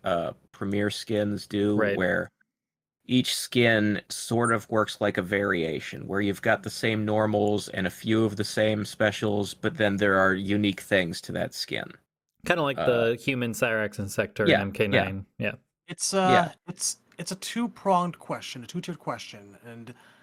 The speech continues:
Speaker 3: after Cyrax and Sector in, in nine, there is no reason that you should not have both as an option. The whole, "Should it be a human or sh-, should it be a cyber Smoke in this game?"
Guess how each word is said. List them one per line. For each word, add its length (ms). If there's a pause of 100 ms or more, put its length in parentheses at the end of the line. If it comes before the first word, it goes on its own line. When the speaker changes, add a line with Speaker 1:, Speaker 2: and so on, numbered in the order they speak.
(420)
Speaker 3:
after 300
Cyrax 640
and 100
Sector 680
in, 380 (100)
in 200
nine, 480
there 180
is 180
no 300
reason 880 (840)
that 140
you 80
should 220
not 140
have 340
both 440
as 220
an 80
option. 380 (500)
The 80
whole, 400
"Should 220
it 100
be 120
a 40
human 460
or 80
sh-, 280
should 160
it 60
be 80
a 60
cyber 360
Smoke 400
in 120
this 180
game?" 320